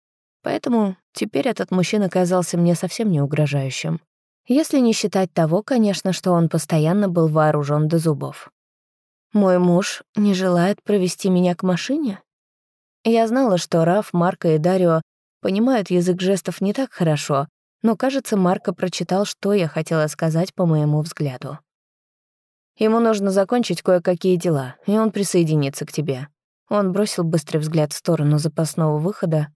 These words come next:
куда направлялся Энцо и Раф. «Куда они пошли?» К чёрту,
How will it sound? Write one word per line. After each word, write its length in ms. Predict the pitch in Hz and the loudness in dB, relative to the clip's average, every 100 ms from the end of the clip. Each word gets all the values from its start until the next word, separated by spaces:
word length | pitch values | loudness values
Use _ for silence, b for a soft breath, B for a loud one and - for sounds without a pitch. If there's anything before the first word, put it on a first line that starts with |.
| - | -6
куда 280 | 202 190 262 | -4 -2 0
направлялся 800 | 208 - 156 147 151 147 - - | -2 0 0 2 0 -2 -8 -4
Энцо 360 | 170 196 - 175 | -2 -2 -4 -2
и 80 | |
Раф. 360 | 143 127 - - _ _ _ _ _ _ _ _ _ _ _ _ | -2 -4 -14 -20 _ _ _ _ _ _ _ _ _ _ _ _
«Куда 240 | 214 226 | -2 2
они 200 | 185 156 | 2 2
пошли?» 480 | 147 160 - 160 160 _ _ _ _ _ | 0 -4 -4 -10 -10 _ _ _ _ _
К 80 | - | -10
чёрту, 480 | - - 143 - | -6 -4 -4 -6